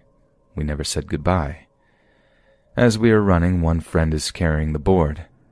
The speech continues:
Noticing that the candles aren't falling off or going out, he throws the board.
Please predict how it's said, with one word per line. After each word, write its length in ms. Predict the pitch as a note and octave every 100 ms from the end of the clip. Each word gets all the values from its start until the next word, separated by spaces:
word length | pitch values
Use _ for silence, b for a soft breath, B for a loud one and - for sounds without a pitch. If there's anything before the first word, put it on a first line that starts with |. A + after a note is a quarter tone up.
| _ _ -
Noticing 400 | A2+ A#2+ A#2+ B2
that 120 | A2
the 80 | -
candles 440 | - F2 D#2+ D#2+ D#2+
aren't 220 | D2+ -
falling 400 | - D#2+ D2+ D#2
off 340 | D#2+ F2 -
or 60 | D#2
going 320 | D#2+ D2 D2+
out, 300 | F2 D#2 - B B B
he 120 | G#2
throws 380 | - A2+ A2 F#2+
the 80 | D#2+
board. 400 | D2+ C#2 D2